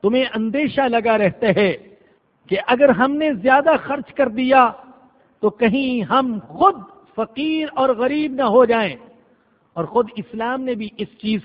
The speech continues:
کی رعایت کی ہے۔ اللہ کے نبی سے بعض اوقات بعض صحابہ نے یہ درخواست کی کہ ہمیں اپنا سارا مال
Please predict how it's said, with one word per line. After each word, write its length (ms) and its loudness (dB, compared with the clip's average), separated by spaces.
کی 180 -6
رعایت 680 -2
کی 260 -2
ہے۔ 320 -2
اللہ 380 2
کے 100 0
نبی 320 -2
سے 100 4
بعض 260 0
اوقات 480 0
بعض 300 2
صحابہ 380 0
نے 220 0
یہ 220 6
درخواست 680 -2
کی 100 -6
کہ 80 -2
ہمیں 380 -2
اپنا 380 -2
سارا 340 4
مال 280 0